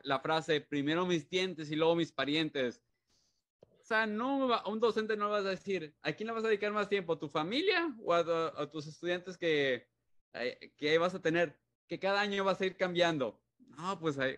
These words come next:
o, ¿te divorcias o, o cuidas a los estudiantes? No, o sea, no hay tanto, tanto, tanto incentivo. Eso, en eso sí coincido con Eduardo.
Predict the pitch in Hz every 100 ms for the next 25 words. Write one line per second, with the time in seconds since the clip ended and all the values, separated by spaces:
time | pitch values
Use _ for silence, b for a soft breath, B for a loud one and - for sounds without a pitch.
0 | - 143 - - _ 151 160 156 180 247
1 | 349 427 415 185 147 139 123 - _ _
2 | _ _ _ _ _ _ _ - 120 170
3 | 185 143 151 160 151 127 - - 139 160
4 | 165 147 143 131 120 110 101 - - -
5 | _ _ _ - 143 143 151 151 151 147
6 | 151 143 151 135 123 107 - - _ 131
7 | 135 131 135 117 95 _ _ _ _ _
8 | _ _ _ _ _ _ _ _ _ _
9 | _ _ _ 151 156 185 160 131 143 127
10 | 127 123 123 - 139 139 127 127 135 123
11 | 127 135 156 165 151